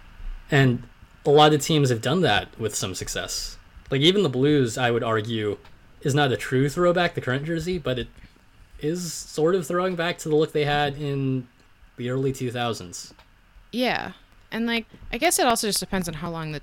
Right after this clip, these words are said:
Speaker 2: franchise history is, you
Speaker 1: Yeah.
Speaker 2: know? So there are lots of eras in hockey, uh, jersey design that just don't look nice, you know? And, and so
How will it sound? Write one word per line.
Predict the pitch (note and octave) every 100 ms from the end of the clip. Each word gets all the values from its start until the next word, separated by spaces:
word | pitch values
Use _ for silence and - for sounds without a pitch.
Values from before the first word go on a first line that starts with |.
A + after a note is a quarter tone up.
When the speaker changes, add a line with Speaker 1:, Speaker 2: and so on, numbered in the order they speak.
| -
Speaker 2:
franchise | - D3+ D3+ D3 -
history | C#3+ - - E2+
is, | F2+ - - - - _ - - - _ -
you | D#3+
Speaker 1:
Yeah. | D3 C#3
Speaker 2:
know? | D3+
So | - D#3+ D3 C#3+ C#3+ _ - -
there | G3+ A3
are |
lots | A3 F3 F3 -
of | D#3 -
eras | C#3+ D#3 E3+ F#3+ G#3 - -
in | E3+ D#3
hockey, | D#3+ D#3 F3 F3 E3+ G3+ G3+
uh, | - D#3 D#3
jersey | - C#3+ E3 G3
design | F#3+ G3+ F#3+ G3
that | E3 -
just | - D#3+ C#3 - - _ _ _ _ -
don't | F3 D#3+ C3+ -
look | C3+ B2
nice, | A#2+ A#2+ A2 - - - - _ -
you | D#3
know? | C3 C#3+
And, | D3 E3
and | C#3+ D3+ E3
so | - D#3 D3 C#3+